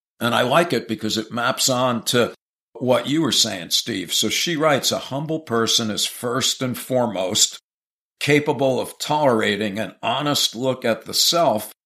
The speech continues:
and non-defensively accepting weaknesses alongside strengths. This does not represent a sense of inferiority or self-denigration,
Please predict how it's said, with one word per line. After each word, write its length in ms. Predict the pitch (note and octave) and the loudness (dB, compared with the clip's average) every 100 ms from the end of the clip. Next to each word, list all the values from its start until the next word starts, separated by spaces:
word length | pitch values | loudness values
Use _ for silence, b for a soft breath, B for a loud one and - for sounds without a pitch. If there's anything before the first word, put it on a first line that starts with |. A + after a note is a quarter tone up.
| _ _ _ _ _ | _ _ _ _ _
and 280 | B2 A2+ A2 | -4 -2 0
non-defensively 1300 | A#2 C3+ D3 C#3+ B2+ B2+ - C#3+ C3+ A#2+ G2 G#2+ G2+ | 0 2 0 0 -2 -4 -2 -2 0 -2 -2 -4 -2
accepting 840 | G2 - - A#2+ B2 - A#2+ G2+ | -4 -2 0 2 0 0 -4 -2
weaknesses 720 | G2+ C3 - C3+ - C3 A#2 B2 | -2 -2 0 0 2 2 0 -2
alongside 840 | G#2+ G#2+ A2 A2 - G#2+ G2+ - | -2 -2 -2 0 0 2 0 0
strengths. 800 | - - G2 F#2+ - - - - _ _ _ _ _ _ - | -4 -4 -4 -6 -6 -6 -6 -10 _ _ _ _ _ _ -2
This 240 | D#3+ - | 0 2
does 220 | D#3 B2 | 2 2
not 240 | C3 E3 G3 | 0 -2 0
represent 500 | E3+ C#3 G#2+ A#2 G#2+ | -2 0 -2 -2 -2
a 40 | |
sense 420 | - - A#2 - | 0 0 0 -4
of 120 | A#2 G2+ | -6 -8
inferiority 1080 | G#2+ - D#3 C#3+ B2 A#2 C#3+ E3+ A2+ G#2+ | -10 -10 -2 0 2 2 4 4 2 -2
or 160 | - A2 | -4 -2
self-denigration, 1400 | - - C3+ A#2+ - C3+ A#2+ - A2 C#3+ F#3 - G#2 G#2 | 2 6 6 4 0 0 0 -4 -2 0 0 -2 -4 -12